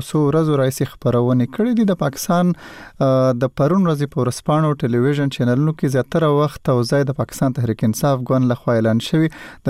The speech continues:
څلوېښتم نومبر، آه، مارچ ته ورکړل شوی. دا چې د کورمې په شمول د خیبر پښتونخوا او بلوچستان پر امنیتي مسایلو ولې د پاکستان پر رسنیو خبرې او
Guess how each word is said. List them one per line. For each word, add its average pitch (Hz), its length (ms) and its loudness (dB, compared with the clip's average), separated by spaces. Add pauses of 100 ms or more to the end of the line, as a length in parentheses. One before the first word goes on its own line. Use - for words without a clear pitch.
(120)
څلوېښتم 123 640 0
نومبر، 127 400 2 (100)
آه، 123 260 2 (160)
مارچ 123 280 0
ته 107 180 0
ورکړل 107 340 -2
شوی. 117 280 0
دا 151 60 2 (100)
چې 165 100 0 (560)
د 135 100 -2
کورمې 165 260 0 (100)
په 135 120 -4
شمول 143 360 0
د - 100 -8
خیبر 127 340 0
پښتونخوا 131 400 0
او 120 80 0
بلوچستان 131 480 -2
پر 117 140 -2
امنیتي 117 400 0
مسایلو 139 400 0
ولې 156 260 0
د 120 80 -4
پاکستان 127 400 -2
پر 113 120 0
رسنیو 135 520 0
خبرې 135 480 0
او - 20 0